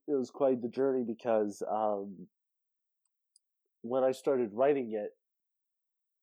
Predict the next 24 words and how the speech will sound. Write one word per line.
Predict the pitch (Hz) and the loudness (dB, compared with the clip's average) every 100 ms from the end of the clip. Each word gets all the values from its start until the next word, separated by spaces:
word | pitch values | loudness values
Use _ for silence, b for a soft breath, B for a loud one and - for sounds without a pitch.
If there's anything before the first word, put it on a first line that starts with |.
| _ _ _ _ _ _ _ _ _ - | _ _ _ _ _ _ _ _ _ -2
this | 160 165 | -2 0
is | 120 | -2
honestly | 123 123 123 117 | 0 0 -2 -4
just | 113 123 | -4 -2
how | 107 | -2
I, | 104 104 _ - 113 | -2 -6 _ -10 -6
I | 110 107 _ - | -6 -8 _ -10
write | 113 110 - | -6 -6 -8
to | |
this | 107 - | -14 -8
day | 117 | -8
in | 110 98 | -8 -6
general. | 113 120 113 101 B B B | -6 -4 -4 -8 B B B
I | 117 | -4
start | 113 151 156 135 | 2 8 8 6
with | 123 - - _ 107 | -2 -6 -20 _ -8
one | 117 131 131 123 | -2 0 0 -4
simple | - 131 120 117 | -8 -6 -6 -6
scene, | 107 - 113 92 90 _ - | -8 -6 -6 -6 -12 _ -6
uh, | 101 101 | -4 -2
whether | 107 113 107 | -2 -2 -2
it's | 104 - | -4 -2
dialogue | 135 127 127 123 120 113 | 2 2 2 0 0 -2
or | 107 | -4